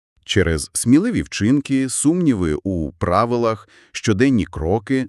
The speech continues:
допомогу, дисципліну, наполегливість.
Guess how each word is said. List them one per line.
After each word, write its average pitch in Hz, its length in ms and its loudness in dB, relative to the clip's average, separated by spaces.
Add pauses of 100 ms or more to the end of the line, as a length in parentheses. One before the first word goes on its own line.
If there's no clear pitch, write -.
допомогу, 123 920 0 (140)
дисципліну, 123 960 0
наполегливість. 104 1080 -2